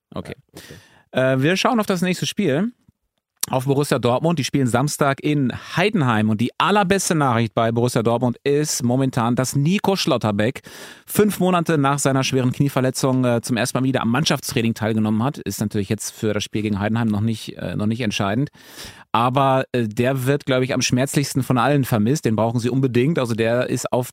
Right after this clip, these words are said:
Speaker 1: dem Weg zurück ins Team. Und, äh, ein großes Fragezeichen ist aber hinter Julian Brandt noch, der an der Hand operiert wurde, jetzt in der, in der Pause, wo nicht ganz klar ist, kann er damit spielen oder fällt er noch aus? Er wäre auf jeden Fall sehr wichtig.
Speaker 2: Ich finde, dass,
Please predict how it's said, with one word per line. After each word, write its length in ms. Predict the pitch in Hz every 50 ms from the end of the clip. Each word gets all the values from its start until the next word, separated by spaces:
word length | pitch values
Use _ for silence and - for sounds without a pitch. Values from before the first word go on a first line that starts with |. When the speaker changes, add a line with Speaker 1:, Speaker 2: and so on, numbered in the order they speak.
| _ -
Speaker 1:
dem 300 | - 120 120 117 113 110 117
Weg 320 | 110 110 131 143 - -
zurück 400 | - - 147 123 175 202 - - - -
ins 260 | 160 143 131 - -
Team. 380 | - - 165 180 202 226 247 - _ _ - - - - - - - _ -
Und, 240 | 131 139 143 - -
äh, 120 | 139 135
ein 100 | - 123
großes 300 | 131 139 151 147 147 123
Fragezeichen 480 | - - 123 147 151 - 147 147 143 139
ist 120 | 139 135
aber 120 | 147 131 131
hinter 180 | 139 143 143
Julian 400 | 123 127 147 151 147 135 123 120
Brandt 460 | 107 113 120 143 127 110 110 - - -
noch, 260 | 113 117 135 143 -
der 220 | - - 117 113
an 140 | 110 117 113
der 100 | 107 98
Hand 120 | 113 135
operiert 440 | - 113 - 143 127 139 147 139 135
wurde, 260 | 127 139 147 156 170
jetzt 160 | 175 160 - -
in 80 | 123
der, 120 | 123 123 117 _
in 120 | - - 120
der 60 | 123
Pause, 400 | - 127 123 123 131 131 147 151 127
wo 100 | 123 127
nicht 140 | 131 120
ganz 220 | - 123 123 120 -
klar 220 | - 156 127 101
ist, 160 | 98 - - - _ -
kann 120 | - 131
er 180 | 139 131 131 - -
damit 240 | - 127 131 131 117
spielen 300 | - - 139 147 156 147
oder 160 | 135 120 117
fällt 180 | - - 135 131
er 80 | 131 120
noch 140 | 117 107
aus? 320 | 104 90 120 147 165 - - _ _ - - - _ -
Er 160 | 123 123 113
wäre 220 | 120 135 139 156
auf 100 | 160 -
jeden 140 | 175 165 165
Fall 120 | - 160
sehr 160 | 156 165 170 156
wichtig. 360 | 143 113 - - - - - _ _ _ _ _ _ _ _ _ _ _ _ _ -
Speaker 2:
Ich 320 | 123 123 - - - - - - -
finde, 1040 | - - - - - - - - 156 160 165 160 147 143 143 143 143 139 135 131
dass, 360 | 120 123 120 - - - -